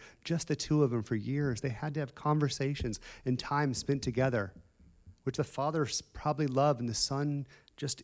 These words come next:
ignores it at this moment. And then he says to him, though, "With those two things in mind, it was fitting to celebrate and be glad, for this, your brother, was dead and is alive.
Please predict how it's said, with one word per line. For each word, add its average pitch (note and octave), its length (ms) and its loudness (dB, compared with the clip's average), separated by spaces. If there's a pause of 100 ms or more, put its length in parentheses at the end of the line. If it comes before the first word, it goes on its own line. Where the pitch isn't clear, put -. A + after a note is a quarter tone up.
ignores A#2+ 720 4
it G2+ 120 -4
at G#2 80 -12
this - 200 -10
moment. - 400 -14 (2250)
And B2 120 4
then C3 120 6
he D3 80 6
says D3 360 0
to B2 100 -6
him, G#2 220 -4
though, F#2+ 360 -8
"With A#2+ 240 0
those C#3+ 260 4
two C#3+ 220 2
things B2+ 300 0
in A#2 100 0
mind, G#2 480 -2 (400)
it - 160 -2
was C3+ 180 0
fitting C3+ 360 2
to C3+ 80 0
celebrate A2+ 580 -2
and G#2+ 100 -4
be G#2+ 100 -2
glad, G2 400 -6 (160)
for A#2 200 2
this, A#2+ 420 0 (140)
your A2 240 0
brother, G2+ 420 -4 (1600)
was A2 180 -2
dead A2 300 -2
and G#2+ 140 -2
is G#2 140 -4
alive. F#2+ 600 -10